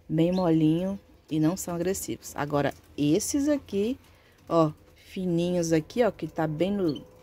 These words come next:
grudadinho, rente ao corpo do cacto, gruda tudo na mão da gente.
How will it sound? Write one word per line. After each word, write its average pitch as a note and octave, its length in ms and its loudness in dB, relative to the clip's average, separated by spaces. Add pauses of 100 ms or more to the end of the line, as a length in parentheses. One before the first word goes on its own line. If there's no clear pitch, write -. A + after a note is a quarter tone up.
(600)
grudadinho, D#3 680 0
rente E3+ 340 0
ao D#3 80 0
corpo D#3 400 -2
do D3+ 120 -2
cacto, E3+ 540 -8 (640)
gruda E3+ 720 4
tudo G3+ 420 2
na A3+ 180 0
mão G#3+ 200 -4
da G#3+ 140 2
gente. D3+ 600 -2